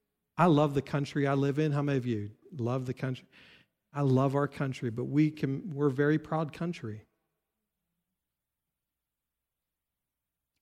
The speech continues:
James four six says, "God resists the proud,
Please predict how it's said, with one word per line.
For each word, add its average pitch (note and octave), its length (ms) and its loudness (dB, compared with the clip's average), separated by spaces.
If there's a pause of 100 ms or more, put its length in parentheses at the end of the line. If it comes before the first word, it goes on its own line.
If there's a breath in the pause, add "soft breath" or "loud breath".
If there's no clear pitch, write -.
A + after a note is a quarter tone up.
(920)
James B2+ 300 0
four C#3 240 4
six D#3+ 380 0
says, A#2 280 0
"God C3+ 260 2
resists B2 420 -2
the - 80 -8
proud, A2 460 -10